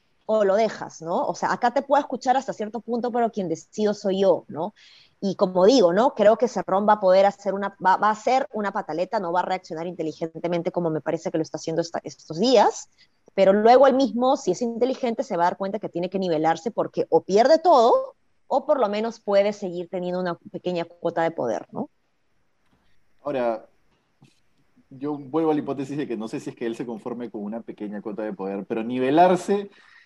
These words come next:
Speaker 2: nivelarse en cuanto a, a, a lo que él piensa que es nivelarse,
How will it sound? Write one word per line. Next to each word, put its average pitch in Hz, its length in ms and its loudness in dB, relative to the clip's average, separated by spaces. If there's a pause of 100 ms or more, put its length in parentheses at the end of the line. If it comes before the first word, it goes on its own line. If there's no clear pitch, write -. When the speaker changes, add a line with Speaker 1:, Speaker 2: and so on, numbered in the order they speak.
(180)
Speaker 2:
nivelarse 151 760 0
en 131 100 -8
cuanto 113 400 -4
a, 101 1160 -2
a, 92 60 -12 (960)
a 110 80 2
lo 110 180 0
que 113 220 0
él 131 160 -2
piensa 143 380 -4
que 139 80 -4
es 131 60 -4
nivelarse, 127 640 -4